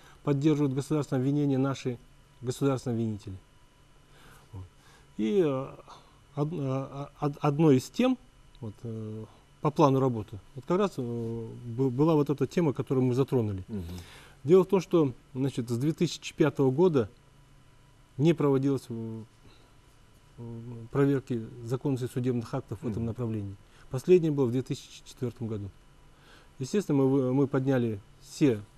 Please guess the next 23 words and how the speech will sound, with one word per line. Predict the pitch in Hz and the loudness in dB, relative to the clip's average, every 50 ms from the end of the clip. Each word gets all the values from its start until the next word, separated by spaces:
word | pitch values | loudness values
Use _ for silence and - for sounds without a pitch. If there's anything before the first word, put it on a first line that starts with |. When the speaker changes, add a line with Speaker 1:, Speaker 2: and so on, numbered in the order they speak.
| _ - - | _ -20 -20
Speaker 1:
стат-данные | - - 147 123 113 110 131 170 185 185 180 175 170 151 123 | -8 -4 -4 -2 -2 0 0 0 2 0 0 -2 -2 -4 -4
за | 110 120 131 127 117 110 | -2 -2 -2 -2 -2 -4
две | 104 107 117 | -4 -4 -4
тысячи | 123 - 139 123 - - - 123 | -2 -2 -6 -6 -6 -12 -10 -6
пятый, | - 165 170 - - 156 147 | -4 -4 -4 -2 -2 -2 -2
две | 123 120 127 | 0 -2 -2
тысячи | - - 123 - | -2 -4 -6 -4
шестой, | - 131 - - 165 160 | -6 -10 -6 -2 -2 -2
две | 139 123 120 120 | 0 -2 -4 -4
тысячи | - 135 - - 123 | -4 -6 -4 -4 -8
седьмой, | 107 - 127 120 143 160 160 143 | -6 -6 -4 -2 -2 0 0 0
восьмой, | 110 113 110 - 156 156 147 | -2 -2 -6 -4 -4 -4 -2
девятый, | 123 110 117 131 117 110 | -4 -4 -4 -6 -6 -6
десятый | - 127 110 - 104 | -8 -10 -10 -8 -8
годы. | 104 101 95 95 - - - - - - - - - - - - | -6 -6 -8 -10 -14 -20 -20 -20 -20 -20 -20 -20 -20 -20 -14 -2
И | - 156 185 190 175 160 139 | 0 2 4 6 6 4 4
что | - - 196 185 | 4 4 2 4
было | 165 165 160 | 6 4 2
интересно, | 156 147 143 165 147 135 123 - 127 113 101 | 2 4 4 4 4 4 2 0 -6 -8 -8
что, | - - - 127 123 110 - - - - - - - - - - - _ - - - 120 123 | -8 -6 -4 -4 -4 -4 -6 -14 -20 -20 -20 -20 -20 -20 -20 -20 -20 _ -20 -18 -16 -8 -6
оказывается, | 135 131 - 156 151 139 127 123 123 117 107 - - 120 120 117 113 110 113 - - - _ - _ - - - - _ - - - - - - - | -6 0 2 4 4 4 4 2 2 0 -2 -6 -6 -6 -6 -6 -8 -10 -12 -18 -20 -20 _ -20 _ -20 -20 -20 -20 _ -20 -20 -20 -20 -20 -20 -14
лицами, | 123 117 123 135 165 180 160 - 147 139 139 131 127 113 101 - - - _ - - | -8 -4 0 2 2 0 2 2 2 4 4 4 4 2 -2 -8 -18 -20 _ -20 -20
страдающими | - - - 139 135 139 147 139 135 - - 127 123 117 113 | -8 -2 0 0 2 2 2 0 0 -2 -4 -4 -2 -4 -6